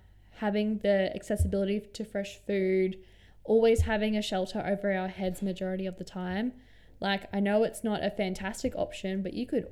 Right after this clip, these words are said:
always go back and live with your family. That is always a backup option for you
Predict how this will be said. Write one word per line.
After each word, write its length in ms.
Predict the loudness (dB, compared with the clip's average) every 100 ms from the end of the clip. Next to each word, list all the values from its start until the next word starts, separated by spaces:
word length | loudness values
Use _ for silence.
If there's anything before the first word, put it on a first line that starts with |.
| -2
always 400 | 2 4 2 2
go 140 | -2
back 200 | -2 -2
and 120 | -4 -4
live 120 | -4
with 140 | -6
your 80 | -10
family. 460 | -10 -10 -10 -12 -14 -20 -20 -10 0
That 120 | 4
is 120 | 4 2
always 360 | 2 4 4 2
a 60 | -2
backup 380 | -4 -6 -6
option 340 | -6 -6 -8 -6
for 180 | -4 -4
you 380 | -2 -4 -6